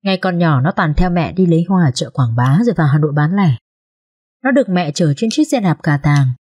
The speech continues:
và ngồi vắt vẻo đằng trước, còn mẹ chở hoa đằng sau. Vì nhà chỉ có hai mẹ con nên dĩ nhiên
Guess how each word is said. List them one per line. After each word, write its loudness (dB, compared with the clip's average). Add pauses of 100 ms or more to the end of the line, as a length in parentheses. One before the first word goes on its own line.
(360)
và 0
ngồi 0
vắt -4
vẻo 2
đằng 0
trước, 0 (640)
còn -2
mẹ -2
chở -2
hoa 0
đằng -4
sau. 0 (800)
Vì 2 (100)
nhà 2
chỉ -6
có 0
hai 0
mẹ -4
con 0 (320)
nên 0
dĩ -2
nhiên 0